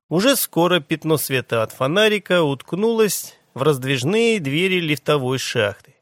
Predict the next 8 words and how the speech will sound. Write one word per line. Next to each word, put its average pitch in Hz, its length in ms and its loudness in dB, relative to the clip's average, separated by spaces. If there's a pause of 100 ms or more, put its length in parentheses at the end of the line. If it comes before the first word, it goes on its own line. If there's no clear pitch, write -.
(120)
Артём 202 480 0
нажал 120 300 2
кнопку 120 400 -6
вызова, 190 580 0
но 131 280 2
та 202 400 2
не 131 180 0
загорелась. 131 800 -2